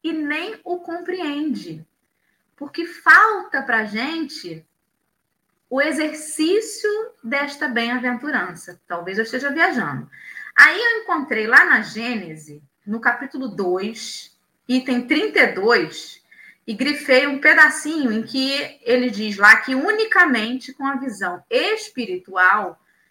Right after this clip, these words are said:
é que podemos ver os espíritos e as coisas do mundo imaterial.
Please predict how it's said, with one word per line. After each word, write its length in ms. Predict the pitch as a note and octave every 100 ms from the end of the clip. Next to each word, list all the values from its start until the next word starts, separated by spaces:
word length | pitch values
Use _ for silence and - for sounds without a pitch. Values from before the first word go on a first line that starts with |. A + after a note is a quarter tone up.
| _
é 100 | A3
que 80 | A3
podemos 500 | A#3 B3 A#3 B3 C4
ver 220 | G3+ A#3+
os 140 | B3 A#3
espíritos 720 | C4+ - C#4 D#4+ F#4 F#4 E4+
e 40 |
as 140 | E4+ E4+
coisas 380 | - C#4 C4+ C4+
do 80 |
mundo 280 | D4 B3+ B3+
imaterial. 800 | C4 C4 B3+ B3 C#4+ - E3 -